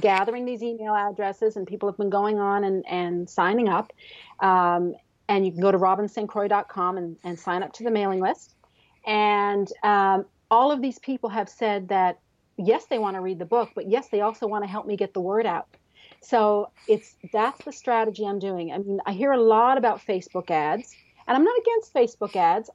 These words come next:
I'm just not ready for them. Um, you know, to get, to make money going that route, you need a lot of money. And I'm not yet at the stage where I'm prepared to throw that kind of money at ads.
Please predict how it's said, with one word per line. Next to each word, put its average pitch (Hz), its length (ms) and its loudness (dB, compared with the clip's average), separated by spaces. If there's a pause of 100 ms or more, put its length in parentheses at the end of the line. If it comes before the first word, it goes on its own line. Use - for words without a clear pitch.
I'm 294 180 -4
just 311 160 -8
not 269 200 0
ready 226 240 4
for 170 260 -2
them. 98 240 -16 (560)
Um, 185 320 -2 (300)
you 208 120 2
know, 208 120 4
to 196 160 -8
get, 247 320 0 (440)
to 214 100 -6
make 247 240 0
money 214 340 0
going 254 480 -2 (540)
that 220 240 4
route, 233 260 4 (120)
you 220 140 0
need 214 500 4
a 202 80 0
lot 180 240 0
of 156 140 -10
money. 160 300 -6
And 165 100 -2
I'm 220 160 2
not 214 240 2 (340)
yet 196 320 2
at - 120 -14
the 196 80 -8
stage 180 400 -6
where 170 160 -4
I'm 175 120 -6
prepared 175 440 -2
to 165 140 -4 (640)
throw 190 280 2
that 185 160 2
kind 185 160 -4
of 165 80 -8
money 175 220 -4
at 160 100 -4
ads. 160 440 -4